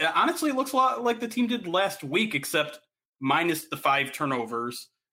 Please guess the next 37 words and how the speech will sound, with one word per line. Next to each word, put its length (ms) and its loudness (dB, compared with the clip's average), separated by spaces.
and 480 0
mostly 640 2
<laughs> 40 0
minus 520 0
the 160 -6
special 320 -2
teams 260 -2
blunders, 420 -4
although 420 2
we 120 -2
did 200 2
get 160 2
one 160 2
of 60 2
those 240 0
just 220 -6
for 100 -8
fun, 320 -2
too. 320 -2
Um, 380 0
I 80 0
think 200 0
this 160 -2
is 140 -2
exactly 440 0
how 120 2
the 100 -2
game 360 0
would 160 2
have 160 -2
looked 260 -2
had 220 -4
Stafford 500 -4
thrown 420 0
two 260 -4
fewer 300 -4
turnovers 640 -16